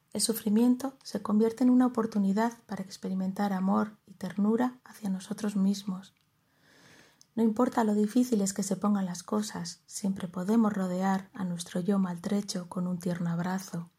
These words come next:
Podemos calmar y consolar nuestro propio dolor, igual que un niño se calma y se consuela en los brazos de su madre. No tenemos que esperar a ser perfectos, a que la vida discurra exactamente como queremos.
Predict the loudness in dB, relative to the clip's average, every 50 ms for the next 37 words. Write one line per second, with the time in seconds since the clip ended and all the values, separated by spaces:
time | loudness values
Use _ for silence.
0 | _ _ _ _ _ _ _ _ _ _ _ _ _ _ _ _ _ _ -20 _
1 | -20 -20 -18 _ -2 0 2 4 4 4 4 4 2 0 2 2 4 4 4 4
2 | 4 2 0 0 0 -2 -2 -2 -2 -2 0 0 -2 -2 -2 -4 -4 -4 -6 -8
3 | -8 -4 -4 -4 -4 -2 -2 -2 -2 0 0 0 0 0 0 -2 -4 -12 _ _
4 | _ _ _ _ _ _ _ _ _ _ -2 0 2 2 0 0 2 2 4 6
5 | 6 6 6 4 2 0 -2 -4 -4 -2 0 0 2 4 2 2 2 -2 -4 -4
6 | -4 -4 -4 -4 -2 -2 0 0 0 0 0 -2 -4 -4 -4 -4 -4 -4 -4 -6
7 | -8 -8 -8 -8 -4 -4 -4 -2 -2 -4 -4 -6 -8 -10 -12 -14 _ _ _ _
8 | _ _ _ _ _ _ _ _ _ _ _ _ _ _ _ _ _ _ _ _
9 | _ _ _ _ _ _ _ _ _ _ _ _ _ -4 -4 -2 2 4 4 6
10 | 6 6 4 4 2 -2 -2 0 0 2 2 2 2 0 -2 -2 -4 -6 -6 -4
11 | -6 -6 -6 -2 -2 -2 -2 -2 -8 _ -14 -14 -14 -14 -20 -20 _ _ _ _
12 | _ -10 -10 -8 -4 -4 -4 -4 0 0 0 0 0 0 0 -2 -2 -4 -2 -2
13 | -2 0 0 -2 -4 -6 -4 -4 -4 -6 -4 -6 -2 0 2 2 2 2 0 -4
14 | -6 -4 -4 -4 -4 -6 -6 -4 -4 -2 -2 -2 -2 -4 -8 -10 -16 -18